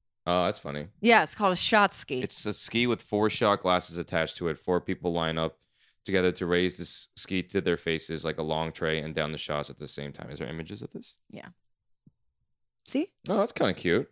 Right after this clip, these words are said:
Speaker 2: They all, like, hold
Speaker 1: That's
Speaker 2: it
Speaker 1: fun.
Speaker 2: up.
Speaker 1: It's a group activity. It's a group activity.
Speaker 2: All together, they drink the juice.
Speaker 1: All right. Speaking of group activities, we have a f-, fuck ton of questions.
Speaker 2: Yes, we do.
Speaker 1: Um, which is, uh,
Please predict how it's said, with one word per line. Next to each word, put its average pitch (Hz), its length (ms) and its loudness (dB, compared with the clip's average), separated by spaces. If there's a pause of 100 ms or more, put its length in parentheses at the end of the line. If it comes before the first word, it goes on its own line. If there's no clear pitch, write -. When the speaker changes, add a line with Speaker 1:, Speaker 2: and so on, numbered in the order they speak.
(140)
Speaker 2:
They 196 100 -2
all, 175 160 0
like, 170 220 -8
hold 180 100 -14
Speaker 1:
That's - 100 -6
Speaker 2:
it - 40 -8
Speaker 1:
fun. - 160 -2
Speaker 2:
up. - 40 0
Speaker 1:
It's 190 80 -4
a 175 40 2
group 220 200 4
activity. 185 560 4 (320)
It's - 80 -10
a 131 100 2
group - 280 0
activity. 87 560 0 (100)
Speaker 2:
All 240 140 -10
together, 196 500 6
they 147 240 4
drink 170 260 2
the 165 80 2
juice. 165 540 2 (180)
Speaker 1:
All 117 140 2
right. 78 180 4
Speaking 165 220 6
of 110 100 4
group 117 160 2
activities, 95 600 2 (340)
we 170 680 4 (200)
have 117 360 6
a 113 80 6
f-, - 360 -4 (760)
fuck - 240 2
ton 117 180 4
of 98 80 2
questions. 120 600 2
Speaker 2:
Yes, 240 280 4
we 156 100 -10
do. 202 180 -4
Speaker 1:
Um, 104 800 4 (880)
which 131 180 2
is, 110 180 -4 (280)
uh, 104 760 8